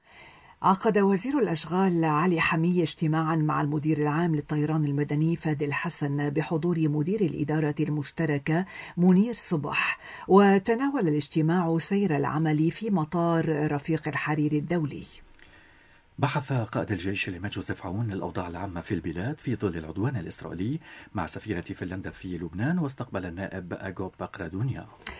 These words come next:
Speaker 1: استنكرت بلدية الشويفات الاعتداء على تمثال الأمير مجيد إرسلان في خلدي، واصفة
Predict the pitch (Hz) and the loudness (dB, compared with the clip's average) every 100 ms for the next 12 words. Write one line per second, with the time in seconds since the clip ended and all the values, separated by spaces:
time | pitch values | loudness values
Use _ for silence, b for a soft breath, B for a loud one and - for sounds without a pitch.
0 | B B B 214 - 302 285 240 202 - | B B B 2 4 0 2 4 4 4
1 | 180 160 156 156 160 185 156 147 - 160 | 2 4 4 4 6 4 4 -2 0 0
2 | 151 - 190 190 156 156 151 156 165 180 | 0 2 2 2 2 0 0 0 0 0
3 | 160 139 147 147 156 143 - 190 151 139 | 0 2 2 2 0 -2 0 2 2 2
4 | 143 156 175 160 143 151 208 220 151 156 | 2 2 2 2 2 2 0 -2 -2 -2
5 | 143 160 165 156 151 147 - 156 147 151 | 0 0 2 0 -2 -2 0 0 2 -2
6 | 135 B B B 175 175 175 285 - | -4 B B B 4 4 2 -2 -2